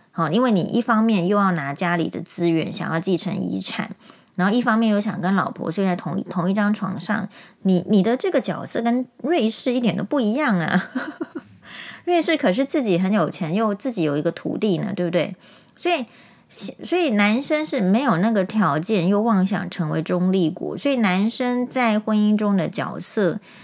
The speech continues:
要能够远离婆媳问题，在华人世界就很难达到了，所以还是需要社会的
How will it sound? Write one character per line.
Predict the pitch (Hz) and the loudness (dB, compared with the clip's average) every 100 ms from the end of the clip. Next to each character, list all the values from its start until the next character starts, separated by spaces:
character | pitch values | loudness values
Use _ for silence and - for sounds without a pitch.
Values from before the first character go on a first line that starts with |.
| - | -8
要 | 220 220 | 0 2
能 | 175 160 | 2 2
够 | 208 185 160 | 2 4 4
远 | 156 - | 0 -2
离 | 147 | -4
婆 | - 165 | -2 -2
媳 | 160 | 0
问 | 170 185 | 0 0
题， | 175 - | -2 -2
在 | - 180 | -2 -2
华 | 180 160 | -2 -4
人 | 147 156 | -4 -4
世 | - | -4
界 | 180 175 | -2 -2
就 | 185 | -2
很 | 175 - 143 - | -4 -6 -6 -6
难 | 135 147 | -8 -8
达 | 180 147 139 | -4 -4 -6
到 | 180 214 170 | 0 2 2
了， | - - | 0 -4
所 | - 277 | -2 -2
以 | |
还 | - 208 | 0 0
是 | 294 | 0
需 | 269 - | 0 0
要 | 262 247 | 0 0
社 | - 233 | 0 0
会 | 226 220 | 2 0
的 | 185 214 | 0 -2